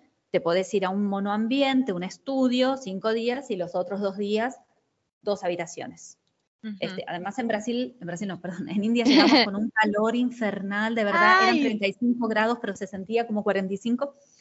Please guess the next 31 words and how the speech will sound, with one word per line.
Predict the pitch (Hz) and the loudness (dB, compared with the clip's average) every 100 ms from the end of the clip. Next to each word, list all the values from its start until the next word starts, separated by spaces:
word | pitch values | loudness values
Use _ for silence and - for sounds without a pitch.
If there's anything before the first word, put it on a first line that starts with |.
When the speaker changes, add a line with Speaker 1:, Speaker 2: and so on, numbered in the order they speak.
| _ - | _ -10
Speaker 1:
y | 208 | -2
tener | 208 202 202 185 | 0 2 2 8
dos | 254 392 - | 8 8 4
aire | 262 247 | 4 4
acondicionados | 214 190 190 190 190 233 330 240 - - _ _ _ _ _ _ - | 2 -4 -4 -2 2 4 4 2 0 -16 _ _ _ _ _ _ -6
fue | 196 196 262 - | 0 0 -2 -10
fundamental. | 233 220 190 180 170 175 180 180 160 - _ _ _ - | -6 -4 -4 -6 -8 -6 -2 -2 -4 -10 _ _ _ -12
Entonces, | - 240 262 294 | -2 0 2 2
Speaker 2:
Claro. | 196 170 - - | 0 -6 -16 -4
Speaker 1:
vamos | 277 381 392 | -2 0 0
aprendiendo | - 269 262 285 | 2 2 4 2
algunas | 262 262 262 | 2 2 2
cosas, | - 523 208 | 0 -2 -4
porque | - 170 160 156 156 | -8 -8 -4 -4 -4
técnicamente | 185 202 185 180 196 247 | -4 -4 -4 -6 -6 -8
es | |
como | - 151 | -8 -12
que | - | -10
empecé | 156 147 - | -12 -10 -4
ahora, | 175 165 196 285 180 | 0 2 4 4 2
hace | - 170 | -2 -10
pocos | - - 151 | -10 -14 -8
meses, | 226 392 196 175 | -6 -6 -8 -6
¿no? | 185 254 | -6 -4
Con, | 170 160 160 151 _ _ | -6 -8 -10 -16 _ _
empezamos | 160 160 170 170 165 | -14 -4 -2 -2 -6
hace | 156 | -14
pocos | - 175 175 | -14 -10 -4
meses | 277 254 - | -4 -6 -12
con | 170 | -10
esto. | 160 - | -10 -12